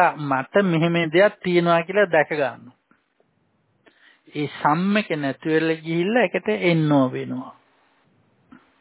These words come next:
ඒතර something හිමීට අයින් වෙලා ගිහිල්ලා නිරුද්ධ වෙලා ගියා. no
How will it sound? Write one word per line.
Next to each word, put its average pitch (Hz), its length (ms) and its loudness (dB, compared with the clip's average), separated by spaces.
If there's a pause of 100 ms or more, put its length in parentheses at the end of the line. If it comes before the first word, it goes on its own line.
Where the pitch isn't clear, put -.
(1500)
ඒතර 131 500 -2
something 143 760 2 (1000)
හිමීට 160 720 4
අයින් 151 340 2
වෙලා 156 200 0
ගිහිල්ලා 170 360 -4
නිරුද්ධ 156 380 -2
වෙලා 160 260 4
ගියා. 202 260 -4 (460)
no 160 380 4